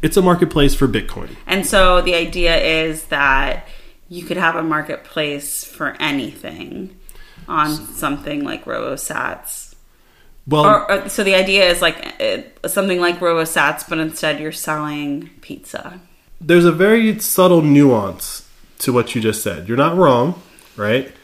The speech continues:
Speaker 1: But the nuance would be is that RoboSats is a marketplace for Bitcoin.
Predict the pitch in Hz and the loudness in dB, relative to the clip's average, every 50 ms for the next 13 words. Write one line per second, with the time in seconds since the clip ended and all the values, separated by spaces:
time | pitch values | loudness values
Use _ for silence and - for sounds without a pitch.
0 | _ _ _ _ _ 127 120 - 139 131 143 165 185 185 175 170 170 170 - 151 | _ _ _ _ _ -4 0 0 2 4 6 6 6 8 6 4 4 2 0 -2
1 | 127 113 123 117 117 110 113 - 113 117 113 110 - 113 107 104 104 - - - | 0 0 0 2 2 0 0 0 -2 -4 -4 -2 -2 0 0 0 -2 -6 -10 -16
2 | - - - - - - - - - - _ - - _ _ _ _ - - - | -20 -20 -20 -20 -20 -20 -20 -20 -20 -20 _ -20 -20 _ _ _ _ -20 -20 -20
3 | - - - 131 170 214 214 196 185 - - 135 120 117 113 - - - - - | -20 -4 2 4 4 6 6 6 4 4 4 2 4 4 2 0 -2 -8 -10 -10
4 | - - 123 117 120 113 117 131 143 143 - 139 110 - - 123 117 113 113 - | -4 -4 -2 0 0 2 4 4 2 4 2 0 0 0 2 2 2 2 0 -2
5 | - - - - 127 120 110 104 - - - 131 - - - - 107 95 85 80 | -8 -10 -8 -4 -2 0 0 0 0 0 -2 -2 -2 -2 -6 -6 -4 -4 -4 -4